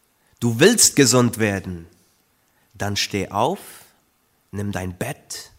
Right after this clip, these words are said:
und geh. Für den Kranken in Bethesda bedeutete dieses Aufstehen und Gehen körperliche Gesundheit.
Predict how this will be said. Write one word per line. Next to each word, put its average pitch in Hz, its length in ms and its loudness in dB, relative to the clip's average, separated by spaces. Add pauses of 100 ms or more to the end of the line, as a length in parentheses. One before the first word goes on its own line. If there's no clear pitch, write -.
(240)
und 113 280 -12
geh. 104 340 -8 (4000)
Für 156 200 -2
den 151 160 2
Kranken 160 460 0
in 117 140 -4
Bethesda 135 460 0
bedeutete 123 540 -2
dieses 117 520 -4
Aufstehen 147 580 2
und 113 200 -6
Gehen 139 400 -2 (880)
körperliche 151 500 2
Gesundheit. 131 800 0